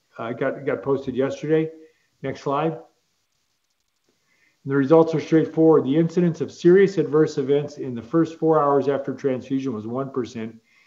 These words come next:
including a mortor-, mortality rate of, of, uh, three in a thousand. Of the thirty-six reported, uh, serious adverse events, there were twenty-five reported incidents of related serious adverse events. These included mortality for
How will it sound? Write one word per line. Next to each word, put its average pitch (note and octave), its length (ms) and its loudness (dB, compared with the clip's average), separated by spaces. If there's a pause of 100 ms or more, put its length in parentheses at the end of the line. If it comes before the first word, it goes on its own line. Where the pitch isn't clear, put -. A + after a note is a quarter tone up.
(400)
including D#3+ 320 4
a C3 40 -2
mortor-, C3 540 -2
mortality C3+ 720 -4
rate B2 200 2
of, G#2+ 160 -8
of, A2 340 -12
uh, G2+ 220 -8 (800)
three E3+ 360 8
in A#2+ 100 2
a A#2 80 -6
thousand. C#3 540 -2
Of C3 280 -6
the C3 100 -6
thirty-six E3+ 600 0
reported, C#3 540 -2
uh, G#2+ 120 -8
serious C3 400 -4
adverse A#2 380 -4
events, B2 280 -12
there B2 100 -6
were A2+ 80 -10
twenty-five D3+ 500 -4
reported B2 480 -4
incidents B2 640 -10 (360)
of C3 200 -6
related B2+ 580 4
serious G#2+ 380 -8
adverse G#2 460 -10
events. G#2 320 -14 (680)
These C#3 180 -4
included C3 380 0
mortality B2+ 720 -4
for B2+ 500 -4